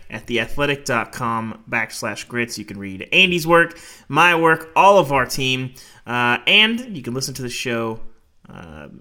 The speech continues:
commercial free. Uh, so Andy, we gotta hand out some awards.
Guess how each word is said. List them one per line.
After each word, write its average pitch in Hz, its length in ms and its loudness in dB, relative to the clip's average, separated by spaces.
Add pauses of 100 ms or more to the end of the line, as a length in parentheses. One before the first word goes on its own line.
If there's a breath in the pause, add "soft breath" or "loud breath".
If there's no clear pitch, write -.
(560)
commercial 147 680 -2
free. 113 600 -8 (420 loud breath)
Uh, 135 460 4
so - 160 -6
Andy, 254 360 4 (300)
we 214 160 -4
gotta 311 180 6
hand 226 220 4
out 170 100 0
some 170 140 -2
awards. 131 640 -2